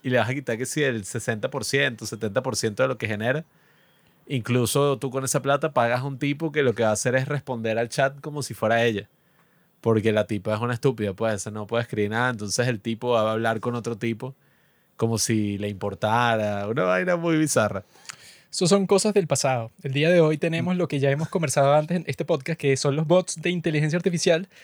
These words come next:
Speaker 2: que hacen lo mismo y es gratis. Entonces no sé por qué pagarías porque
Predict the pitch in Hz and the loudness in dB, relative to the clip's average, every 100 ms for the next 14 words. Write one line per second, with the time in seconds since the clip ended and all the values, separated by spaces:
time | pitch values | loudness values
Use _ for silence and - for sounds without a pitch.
0 | - - 165 165 233 220 220 247 202 220 | -8 4 4 6 4 4 2 4 4 4
1 | 226 156 123 - 139 170 175 - 180 185 | 4 2 -4 -8 -4 0 2 2 2 0
2 | 190 175 143 147 170 170 143 135 123 110 | 4 6 6 2 0 -2 0 0 0 -4